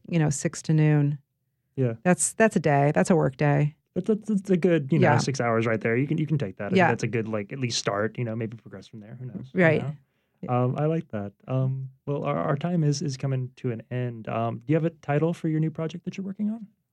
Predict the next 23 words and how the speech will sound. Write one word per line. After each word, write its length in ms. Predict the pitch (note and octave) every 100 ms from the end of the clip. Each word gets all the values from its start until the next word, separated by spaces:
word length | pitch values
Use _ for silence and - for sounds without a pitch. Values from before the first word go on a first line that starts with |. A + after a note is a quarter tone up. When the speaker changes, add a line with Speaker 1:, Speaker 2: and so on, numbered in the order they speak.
| - - _ _ _ _ _ _ _ _ _ _ A#3+
Speaker 1:
Yeah, 380 | C4+ C#4 C#4+ C#4
but 120 | C#4
I 100 | C#4
don't 120 | D#4
think 120 | D#4
it's 100 | C#4
gonna 200 | A#3+ A3
be 80 | G#3
the 60 | F#3
f-, 140 | - - F#3+ -
the, 320 | E3+ D#3 C#3 -
the 180 | D3 D#3
final 420 | D#3+ D#3+ F3 F3+
title, 380 | - F#3+ G3 F3+
but 160 | C3+
Speaker 2:
Yeah. 40 | B2
Speaker 1:
for 140 | F3+
now 220 | E3+ E3
it's 80 | D#3+
called 200 | - D#3+
Blind 340 | D3+ C#3 D3 D#3
Spot. 440 | - F#3 - - _ E3+
Speaker 2:
Okay. 240 | G3